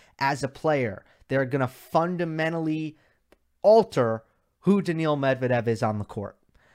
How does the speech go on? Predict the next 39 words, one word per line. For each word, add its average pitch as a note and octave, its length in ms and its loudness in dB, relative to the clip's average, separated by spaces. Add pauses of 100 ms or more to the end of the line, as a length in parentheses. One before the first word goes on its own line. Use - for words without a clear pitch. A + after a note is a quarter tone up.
(320)
Because C3 320 -2
now D3+ 220 2
Medvedev D#3 540 0
is C3 120 -4
in B2+ 100 -2
a B2 60 -2
position, A2+ 640 -6 (680)
he, C3+ 720 -4
he C#3+ 200 -6
knows D#3 340 2
how F#3+ 180 2
hard E3 400 2
he E3 140 -4
worked C#3 360 -2
in C3+ 120 -4
that B2+ 260 -6
first B2+ 280 -4
set. A2 260 -6 (420)
He B2+ 160 -4
worked B2 480 -6
too F3 220 -4
hard C3+ 380 0
to C3+ 80 -6
lose A#2+ 280 -2
it. G2+ 160 -12 (880)
And B2+ 220 -4
he D#3 140 -4
knew F3 220 0
that. - 280 -8 (420)
And B2+ 80 -2
he C#3+ 80 0
knew D3+ 240 -2
that G3 140 -4
he D#3 160 -10
could C#3 200 -4
not C3+ 340 0
play F3 260 2
that D3+ 260 0
tennis - 640 -8